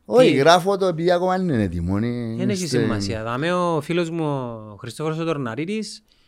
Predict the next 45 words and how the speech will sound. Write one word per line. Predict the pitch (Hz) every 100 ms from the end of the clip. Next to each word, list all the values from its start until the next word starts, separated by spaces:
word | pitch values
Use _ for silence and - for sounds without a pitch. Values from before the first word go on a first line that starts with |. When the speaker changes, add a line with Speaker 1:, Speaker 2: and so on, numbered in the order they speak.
| _
Speaker 2:
εδώ | - 156
και | 156
μου | 160 147
τον | 113 113
draft | 143 -
του | - 143 135 123
βιβλίου | 113 101 117 147
του | 147
να | 139
το | 135
θκιαβάσω, | 131 - 120 120 120 120 202 _ _ _ _ - - 113 - _ _ _ _ _
πριν | 131 135
το | 131
κυκλοφορήσει, | 110 110 98 98 95 139
να | 135
κυκλοφορήσει | 123 123 123 110 113
λίγες | 117 110
μέρες, | 110 107 127 165
και | - 185 180 170 160 _ _ _ _ _
λαλώ | 117 123
και | 151
εγώ, | 175
ρε | 190
φίλε, | 208 202 143 - _ _ _ _ _ _ _ _ _
και | -
άπου | 120 151 156 139
ο | 113
κόσμος | 127 135 143
πιθανόν | 151 156 123 135
να | 147 147
το | 147
ακούσει | 95 - 127
και | 147
να | 131
βγει, | 117
«Α, | 170 233 220 110 104
Τορναρίτη | 101 123 110 95 113
τώρα, | 101 101
να |
γράψει | 110 107 -
βιβλίο». | 117 107 113 165 160
Και | 143
όμως, | 147 120 -
φίλε | 98
μου, | 85